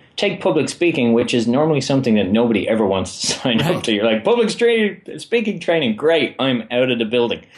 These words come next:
Speaker 2: <laughs>
Speaker 1: right now," or at least that was me. So we're like, "It's a lot more fun if we take it for principles from the world of stand-up comedy and we teach 'em to have fun." And, and our core argument was that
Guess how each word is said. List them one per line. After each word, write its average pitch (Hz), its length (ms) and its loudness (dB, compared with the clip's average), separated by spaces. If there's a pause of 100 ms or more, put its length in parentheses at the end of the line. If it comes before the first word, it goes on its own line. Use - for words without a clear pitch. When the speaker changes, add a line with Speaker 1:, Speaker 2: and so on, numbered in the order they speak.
(120)
Speaker 2:
<laughs> - 240 -4
Speaker 1:
right 107 180 -2
now," 123 180 2
or 110 100 2
at 113 80 2
least 165 220 0
that 139 180 2
was 104 160 -4
me. 107 340 -2 (320)
So 143 140 -6
we're 165 100 4
like, 190 180 2
"It's 202 140 -4
a 208 60 0
lot 311 180 0
more 175 160 2
fun 151 240 -2
if 139 80 -4
we 131 80 0
take 127 220 0
it 135 140 -4
for - 60 -14
principles 120 540 -2
from 107 160 -2
the 101 80 -2
world 104 200 2
of 92 120 -4
stand-up 117 420 0
comedy 131 340 2
and 123 120 4
we 104 100 4
teach 110 240 -2
'em 101 100 -2
to - 60 -8
have 90 220 0
fun." 123 280 2
And, 101 280 0 (320)
and 107 100 0
our 107 140 0
core 175 220 2
argument 131 400 2
was 110 240 0
that 101 360 2